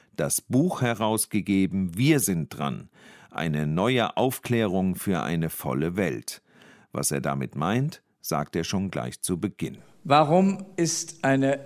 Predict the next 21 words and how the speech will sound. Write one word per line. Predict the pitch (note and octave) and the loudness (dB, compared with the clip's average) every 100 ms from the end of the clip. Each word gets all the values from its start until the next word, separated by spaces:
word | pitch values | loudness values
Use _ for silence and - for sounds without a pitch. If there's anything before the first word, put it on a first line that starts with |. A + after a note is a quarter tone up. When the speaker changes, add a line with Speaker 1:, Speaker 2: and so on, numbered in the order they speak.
| - - _ | -12 -20 _
Speaker 2:
neue | A#2 A#2+ B2+ B2 - | 2 4 6 4 4
Aufklärung, | A#2+ B2+ B2 A2+ A2 | 2 2 4 4 4
eine | F#2+ A2 - | 0 0 0
Aufklärung | A#2 - A2+ A2 | -2 2 2 2
zwei | G#2+ G#2+ G2+ | 2 2 4
null | G2+ G#2+ A2 - - - - _ _ _ | 4 2 0 -4 -16 -20 -20 _ _ _
eigentlich | A#2 A#2 A2+ A2 | 2 4 2 0
nötig? | F#2 F2+ - - - _ _ _ _ _ _ - - - - _ _ - | 0 -2 -8 -18 -20 _ _ _ _ _ _ -20 -20 -20 -20 _ _ -8
Ich | A2+ | 2
fürchte, | E3 F#3 E3+ | 4 4 2
ich | C#3 | 0
muss | C#3 C#3 | 0 0
mehr | D#3 | 0
als | D#3+ C#3+ | 0 2
die | C#3 | 4
Hälfte | C3 D3 - | 4 4 2
der | B2 A2+ | 2 2
Zeit | - B2 C3 - - - - _ _ | 4 4 4 -2 -12 -18 -20 _ _
auf | A#2+ B2 C3 - - - - - _ _ _ | 4 4 4 -4 -14 -20 -20 -20 _ _ _
die | C3 B2+ B2 A#2+ - | 2 4 2 -2 -8
Situationsbeschreibung | - C#3 C3+ C3+ C3+ D3 F#3+ - D#3 C3+ A2 F#2+ E2 | -4 -2 2 2 4 2 2 2 2 6 6 4 0